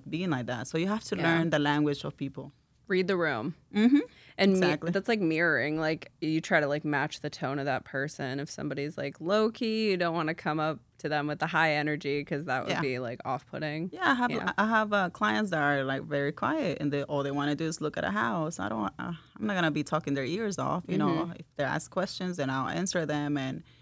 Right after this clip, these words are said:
Speaker 1: you know, I'll set my tone down if I need to and, and kinda go from there. It's being authentic. It's just, you know, following the, the rules and <laughs>
Speaker 2: Yeah.
Speaker 1: and going from there.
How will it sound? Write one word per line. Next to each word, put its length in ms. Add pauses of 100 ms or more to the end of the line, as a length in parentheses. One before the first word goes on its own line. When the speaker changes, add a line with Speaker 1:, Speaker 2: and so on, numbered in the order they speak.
(300)
Speaker 1:
you 100
know, 320
I'll 180
set 220
my 180
tone 300
down 460
if 160
I 100
need 240
to 360
and, 440
and 100
kinda 240
go 140
from 220
there. 180 (560)
It's 240
being 280
authentic. 540
It's 140
just, 320 (240)
you 140
know, 140
following 580
the, 340
the 140
rules 480
and 280 (120)
<laughs> 320
Speaker 2:
Yeah. 400
Speaker 1:
and 160
going 240
from 200
there. 280